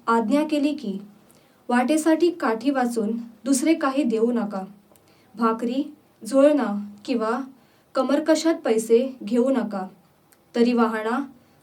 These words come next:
घालून चाला. दोन अंगरके घालू नका." आणखी तो त्यास म्हणाला, "तुम्ही कोठेही एखाद्याच्या घरी उतराल, तेव्हा ते ठिकाण सोडीपर्यंत तेथेच राहा. आणि ज्या ठिकाणी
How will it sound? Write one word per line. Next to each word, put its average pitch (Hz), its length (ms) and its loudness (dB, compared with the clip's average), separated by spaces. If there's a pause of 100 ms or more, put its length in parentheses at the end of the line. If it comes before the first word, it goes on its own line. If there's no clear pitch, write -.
(120)
घालून 269 360 6
चाला. 196 340 -2 (680)
दोन 302 340 4
अंगरके 240 680 -2 (180)
घालू 233 320 0
नका." 202 320 -4 (640)
आणखी 269 380 0
तो 339 80 2
त्यास 240 340 0
म्हणाला, 202 400 -2 (640)
"तुम्ही 277 220 2
कोठेही 320 600 4
एखाद्याच्या 262 580 0
घरी 240 400 -2
उतराल, 226 440 -4 (540)
तेव्हा 269 280 4
ते 320 160 4
ठिकाण 233 440 -4 (520)
सोडीपर्यंत 262 800 2 (600)
तेथेच 294 360 2
राहा. 202 340 -4 (640)
आणि 233 400 -2 (420)
ज्या 285 160 4
ठिकाणी 311 520 2